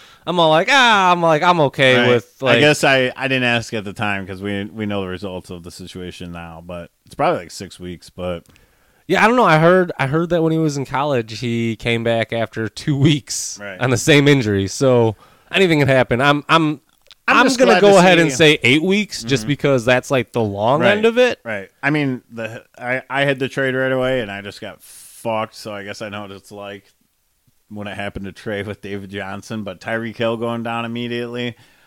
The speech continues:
Speaker 2: Ouch. So
Speaker 1: Oh, yeah,
Speaker 2: I'm
Speaker 1: that
Speaker 2: in that,
Speaker 1: hurts.
Speaker 2: I'm in that, I'm in that pain boat, you know. But it is what it is. These
Speaker 1: So I
Speaker 2: injuries are
Speaker 1: assume
Speaker 2: gonna
Speaker 1: you're taking
Speaker 2: happen.
Speaker 1: Al over Zach?
Speaker 2: Yeah, hands down.
Speaker 1: Yeah.
Speaker 2: Zach's team's not good.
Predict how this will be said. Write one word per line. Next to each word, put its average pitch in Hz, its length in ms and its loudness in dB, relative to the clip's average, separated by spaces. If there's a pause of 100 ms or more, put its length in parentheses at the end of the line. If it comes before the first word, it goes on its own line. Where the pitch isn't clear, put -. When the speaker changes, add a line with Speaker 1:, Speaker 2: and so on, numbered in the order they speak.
(180)
Speaker 2:
Ouch. 92 560 -12 (280)
So - 120 2
Speaker 1:
Oh, 127 100 8
yeah, 110 120 6
Speaker 2:
I'm 95 80 2
Speaker 1:
that 107 160 6
Speaker 2:
in 143 100 2
that, 92 60 -6
Speaker 1:
hurts. 92 160 -10
Speaker 2:
I'm 160 160 -2
in 151 80 -2
that, 127 200 -4 (120)
I'm 135 180 -10
in 127 60 -10
that 117 180 -10
pain 110 300 -12
boat, 107 320 -10
you 110 160 -14
know. 104 220 -14 (140)
But 104 240 -8 (120)
it 120 120 -12
is 127 200 -6
what 135 100 -6
it 127 60 -6
is. 131 180 -8
These 110 220 -10
Speaker 1:
So 147 100 4
I 143 140 6
Speaker 2:
injuries - 0 -
are - 20 6
Speaker 1:
assume 139 220 2
Speaker 2:
gonna 120 80 0
Speaker 1:
you're 110 80 0
taking 107 260 2
Speaker 2:
happen. 104 140 -4
Speaker 1:
Al 107 300 2
over 107 260 0
Zach? 107 540 -2
Speaker 2:
Yeah, 135 220 0
hands 110 260 -2
down. 87 180 -10
Speaker 1:
Yeah. 101 200 0
Speaker 2:
Zach's - 160 -14
team's 95 360 -12
not 92 260 -18
good. 67 160 -20